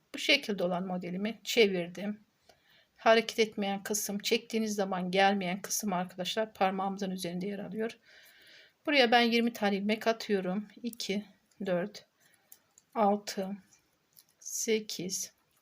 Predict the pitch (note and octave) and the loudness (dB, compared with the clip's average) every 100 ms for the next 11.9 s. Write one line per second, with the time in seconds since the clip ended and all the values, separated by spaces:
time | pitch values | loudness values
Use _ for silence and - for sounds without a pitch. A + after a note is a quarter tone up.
0 | _ _ _ _ _ _ - - _ - | _ _ _ _ _ _ -20 -20 _ -20
1 | _ _ _ - A3+ G#3 G#3+ G#3+ _ _ | _ _ _ 2 4 4 2 -4 _ _
2 | _ _ _ _ _ _ _ _ _ _ | _ _ _ _ _ _ _ _ _ _
3 | _ - B3 A3+ G#3 G3 - G3 G3+ - | _ -10 -2 0 0 -2 -4 -4 -4 -8
4 | _ _ _ _ _ - - _ A#3 A3 | _ _ _ _ _ -20 -20 _ -4 0
5 | G#3+ G#3 G#3+ A#3 - _ _ _ - - | 2 4 2 0 -14 _ _ _ -20 -20
6 | _ _ - A3 A3 G3+ G3 G3 - G3 | _ _ -4 0 2 0 -2 -6 -8 -10
7 | - _ _ _ _ _ A3+ G#3+ G#3+ - | -10 _ _ _ _ _ 0 0 0 -6
8 | F#3 - G#3+ - - _ _ - - _ | -8 -6 -8 -8 -14 _ _ -20 -20 _
9 | - G#3+ G#3 G#3 A3 A3+ A#3 G3+ F#3+ F3 | -4 0 0 0 0 0 -2 -4 -4 -4
10 | F3+ F3+ F#3 G#3 - _ - G#3 G3+ F3+ | -4 -2 -2 -2 -6 _ -8 -2 0 0
11 | F3+ F3 E3+ G#3 - - F3+ - | -2 -2 -2 -2 -4 -10 -10 -12